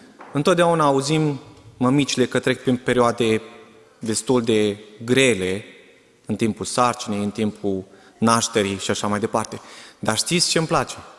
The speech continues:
Că după ce toate aceste lucruri trec, rămâne veselia, bucuria, zâmbetul, împlinirea și atunci vezi cu adevărat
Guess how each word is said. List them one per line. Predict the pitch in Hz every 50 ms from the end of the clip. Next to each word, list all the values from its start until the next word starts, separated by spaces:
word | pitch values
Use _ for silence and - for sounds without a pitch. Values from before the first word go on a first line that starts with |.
| - - _ _ _ _ _ _ _ _ _
Că | - - 101
după | 110 110 - 110
ce | 104 - - 143 135 - - - - - - -
toate | - 147 147 - 160
aceste | 151 - - 135 - - 120
lucruri | 117 117 - 110 101
trec, | - - 104 95 - - - - - - - _ _ _ _ _ - - - - _ _ _ _ _ _ _ _ _ _ _
rămâne | - 107 101 101 98 98 92
veselia, | 90 98 - - 95 92 92 92 98 117 127 - - - _ _ _ _ _ _ _
bucuria, | - 110 104 - - 104 90 92 90 92 113 127 - _ _ _ _ _ _ -
zâmbetul, | 104 98 101 101 92 92 92 90 - - 104 110 127 - - - _ _ _ _ _ _ _ _ _
împlinirea | - 110 107 - - 107 98 92 90 87 92 98 113 131 - - - - _ _ _ _ _ - - _ _ _ - - - _ _ _ - - - _ _ _ _ _ _ _ _ _ _ _ _
și | - - - - - 104 104 - - -
atunci | 110 107 - - 135 139 143 135 - -
vezi | 113 120 123 120 113 -
cu | - - -
adevărat | 104 - 107 92 98 98 95 95 92 90 - -